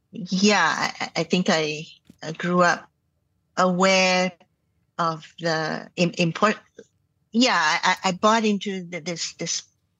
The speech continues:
project of, of building a post-colonial <laughs> nation. <laughs> And, uh, and, um, yeah, and I continue to, I think, carry this, this idea.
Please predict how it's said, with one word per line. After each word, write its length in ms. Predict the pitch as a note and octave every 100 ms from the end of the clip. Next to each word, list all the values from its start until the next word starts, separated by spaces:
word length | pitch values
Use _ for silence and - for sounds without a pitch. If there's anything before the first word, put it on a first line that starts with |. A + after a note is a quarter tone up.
| _
project 720 | - - F#3+ G3 F#3 - -
of, 140 | C#3+ - D#3+
of 200 | D#3 -
building 440 | E3 E3 E3+ D#3+
a 40 |
post-colonial 800 | - - - - D#3 G#3 - C4+
<laughs> 20 | A3+
nation. 540 | A3 A3 - - - -
<laughs> 40 | G3 - - - - - A#3 C#4+ - - D#4 A3+
And, 380 | A3 F#3+ F#3 -
uh, 640 | D#3 A#1+ B1 A2 F2 - - -
and, 320 | F3+ F#3+ F#3 F3+
um, 460 | E3+ E3 D#3+ E3+ - _ _ _ _ _ _ _ _ _ _ -
yeah, 360 | G3+ G#3+ E3
and 100 | D#3+
I 160 | E3+ E3 -
continue 640 | F#3 F3 - F#3 F3+ F3
to, 480 | E3+ - E3+ D3 C#3+ - _ _ _ _
I 100 | D#3+
think, 260 | F3+ E3+ -
carry 560 | - D3+ D3+ D#3+ D#3+
this, 380 | D3 D3 - -
this 220 | D#3 D3
idea. 680 | D#3 D3+ D#3 D#3 D3+ D#3+